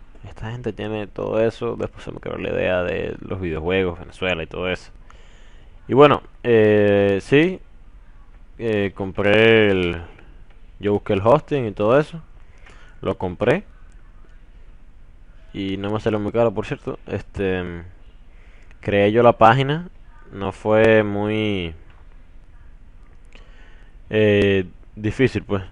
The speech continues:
Pensaba que eso tenía más, como que había que hacer más cosas, pero no, fue fácil, este, este, incluso hice, hice hasta un curso de, para bromas de página,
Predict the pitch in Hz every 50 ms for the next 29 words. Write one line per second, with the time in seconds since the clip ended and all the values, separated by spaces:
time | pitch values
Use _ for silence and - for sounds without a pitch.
0 | - - - 92 - 87 90 92 - 101 101 - 101 95 104 95 92 92 92 92
1 | 92 92 90 90 95 101 104 - - - - - - - - - - - - -
2 | - - - - - - - - - - - - - - - - - - - -
3 | - 92 90 87 - 90 87 85 85 85 87 85 87 - - - - 95 92 87
4 | 95 87 - - - 120 123 - - 139 - - 143 160 - - - - 139 131
5 | 160 156 139 143 131 131 - - 123 117 113 107 95 - - - - - - -
6 | - - - - - - - - - - - 104 104 101 - - 107 107 104 -
7 | - 120 117 - - 135 131 120 - - 131 123 120 - - 127 - - 123 107
8 | - 117 113 110 - - 123 120 117 110 104 95 87 80 80 85 98 - - -
9 | - - - - - - - - - - - - - - - - - - 98 95
10 | 92 92 92 92 90 95 101 107 113 113 117 110 107 104 107 117 113 107 104